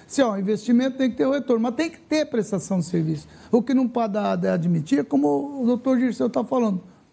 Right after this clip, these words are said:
mesmo local, não mexeu em nada e leva trinta anos. Eu vou fazer uma conta aqui, perguntava, ninguém me informa, não sei se o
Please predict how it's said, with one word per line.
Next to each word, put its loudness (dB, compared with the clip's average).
mesmo 4
local, 0
não 4
mexeu 2
em 0
nada 2
e 2
leva 0
trinta 0
anos. 0
Eu -2
vou -8
fazer 0
uma 2
conta -2
aqui, 0
perguntava, -2
ninguém 2
me 0
informa, -2
não 0
sei 2
se -8
o -2